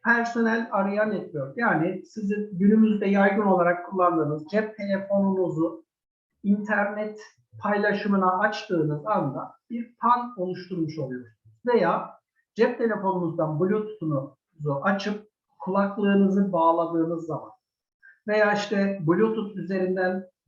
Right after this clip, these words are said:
diğer aygıtları cep telefonunuza bağladığınız zaman bu pan ağını oluşturmuş demektir. Personel area kavramı da sadece bir kişinin, e, merkezde topladığı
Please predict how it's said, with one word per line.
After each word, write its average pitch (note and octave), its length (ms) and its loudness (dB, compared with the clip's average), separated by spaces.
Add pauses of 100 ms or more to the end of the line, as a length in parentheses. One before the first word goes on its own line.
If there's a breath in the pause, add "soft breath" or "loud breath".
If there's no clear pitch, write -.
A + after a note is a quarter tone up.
diğer G#3 340 2
aygıtları F#3 840 -2
cep G#3+ 220 -4
telefonunuza D#3 640 -6
bağladığınız D3+ 760 -6
zaman F3+ 380 -4 (180)
bu A3 420 0 (340)
pan A3 500 0 (380)
ağını F#3 640 0 (140)
oluşturmuş F#3+ 1000 -2 (220)
demektir. D#3 580 -6 (320)
Personel G#3+ 720 -2
area D3+ 360 -4
kavramı C#3+ 500 -4
da B3 280 -8
sadece A3 720 0 (220)
bir A#3 260 0
kişinin, F3+ 680 -4 (440)
e, D3 100 -6 (440)
merkezde F#3+ 920 0
topladığı D#3+ 840 -4